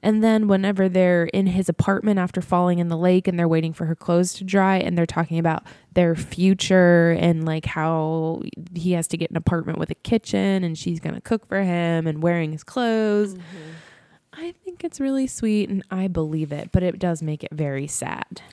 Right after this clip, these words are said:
Speaker 2: Well, that's the thing. Like, is it sweet? Because they both know.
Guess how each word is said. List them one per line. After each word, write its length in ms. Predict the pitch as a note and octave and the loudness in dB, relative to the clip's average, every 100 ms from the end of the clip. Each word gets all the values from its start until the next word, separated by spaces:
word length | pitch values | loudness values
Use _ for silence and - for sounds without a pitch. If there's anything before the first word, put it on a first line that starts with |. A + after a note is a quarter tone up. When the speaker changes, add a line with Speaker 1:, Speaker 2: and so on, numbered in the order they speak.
| _ - _ | _ -20 _
Speaker 2:
Well, 160 | D4+ C#4+ | -8 -6
that's 280 | D4 C#4+ | -6 -6
the 100 | A#3+ | -8
thing. 340 | A3 F3 A#2 B2+ | -8 -6 -6 -6
Like, 480 | B2+ D#3+ F3 - - _ _ - - - | -4 -2 -2 -6 -18 _ _ -20 -20 -6
is 180 | B3 C4 | -4 -2
it 140 | D#4 - | -2 -4
sweet? 360 | - D#4 D4+ - | -6 -4 -4 -4
Because 400 | C4 - G#3 G3+ | -8 -6 -6 -2
they 140 | G#3 | -2
both 540 | F3 - G3 G3+ - | -2 0 2 2 -2
know. 480 | F3+ E3 B2 E2+ F2 | -4 -2 -2 -2 -4